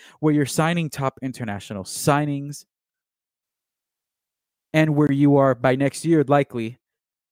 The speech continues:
realizing the Isan Diaz's, the Monte Harrisons, seeing if Lewis Brinson can, can, uh, come back to what we felt he would be at the major league level coming off of them, his top twenty-five consensus prospect status.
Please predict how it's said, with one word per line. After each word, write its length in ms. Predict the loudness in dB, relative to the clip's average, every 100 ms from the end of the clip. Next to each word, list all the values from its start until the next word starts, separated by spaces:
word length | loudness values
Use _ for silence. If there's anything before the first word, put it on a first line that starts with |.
| _ _ _ _
realizing 1040 | 0 4 6 6 4 0 -2 -4 -8 -12 -14 -10
the 180 | -8
Isan 260 | -8 -8 -10
Diaz's, 580 | -10 -10 -8 -8 -8 -8
the 100 | -8
Monte 440 | -4 -4 -4 -4 -2
Harrisons, 680 | -2 -2 -4 -8 -12 -16 _ _ _ _ _
seeing 280 | -2 0 0
if 100 | 0
Lewis 220 | 0 -2
Brinson 480 | -2 -6 -6 -10 -10
can, 260 | -10 -10 -10 _ _ _
can, 320 | -6 -4 -2 -2
uh, 260 | 0 -2 -4
come 220 | -2 0
back 300 | 2 0 -2
to 160 | -6 -6
what 240 | -2 -4 -6 _ _ _ -4
we 160 | -4
felt 460 | -4 -2 2 2 0
he 180 | -2 0
would 240 | 0 0
be 220 | 0 0
at 100 | -2
the 60 | -4
major 340 | -8 -6 -6
league 160 | -6 -4
level 300 | -4 -4 -6
coming 300 | -6 -6 -6
off 180 | -6 -6
of 100 | -6
them, 240 | -6 -6
his 340 | -2 -2 -2
top 280 | -2 -2 -2
twenty-five 440 | -2 -4 0 0 0
consensus 520 | -8 -6 -6 -4 -8
prospect 520 | -2 -4 -2 -4 -4
status. 480 | -4 -4 -4 -8 -14